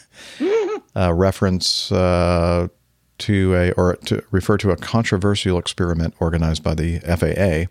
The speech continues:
in which one thousand two hundred and fifty-three sonic booms <laughs> were generated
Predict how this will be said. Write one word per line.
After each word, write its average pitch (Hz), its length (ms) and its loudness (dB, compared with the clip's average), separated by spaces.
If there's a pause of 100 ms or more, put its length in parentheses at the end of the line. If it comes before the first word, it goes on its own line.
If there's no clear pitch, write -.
(540)
in 85 160 -2
which 90 300 -4
one 120 200 2
thousand 123 360 0
two 127 180 0
hundred 117 260 2
and 95 160 -2
fifty-three 117 680 0
sonic 101 400 -2
booms 90 580 -2
<laughs> - 0 -
were 113 220 0
generated 87 600 0